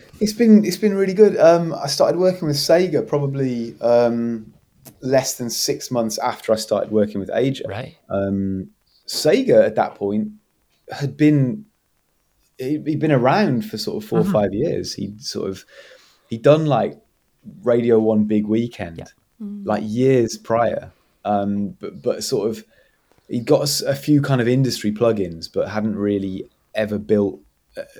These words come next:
Speaker 1: like, an audience from it.
Speaker 2: Yeah.
Speaker 1: Um, and so when I came on board, um, I, I actually released, uh, an E P of his through my Crazy Legs label before
Speaker 2: Mm-hmm.
Speaker 1: we worked together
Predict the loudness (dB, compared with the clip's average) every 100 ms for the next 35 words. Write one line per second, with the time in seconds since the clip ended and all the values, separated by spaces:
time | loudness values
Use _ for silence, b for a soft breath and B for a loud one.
0 | -16 -6 0 0 2 0 -2 0 0 0
1 | -6 _ _ -16 -16 b b b b _
2 | 0 4 4 2 -2 -4 -8 -10 -2 0
3 | 0 0 -4 -2 -2 0 0 2 -2 -6
4 | -6 -2 0 -2 -8 -10 -12 _ _ _
5 | _ _ _ _ _ -8 -6 0 0 0
6 | 2 2 2 0 -8 _ 2 4 4 0
7 | -2 -2 2 2 2 -2 -6 -6 -4 -4
8 | -8 -14 _ _ -12 -12 -6 0 2 2
9 | -2 -4 -8 -8 -12 -8 -4 -2 -2 -2
10 | -4 -6 -6 -6 -2 -4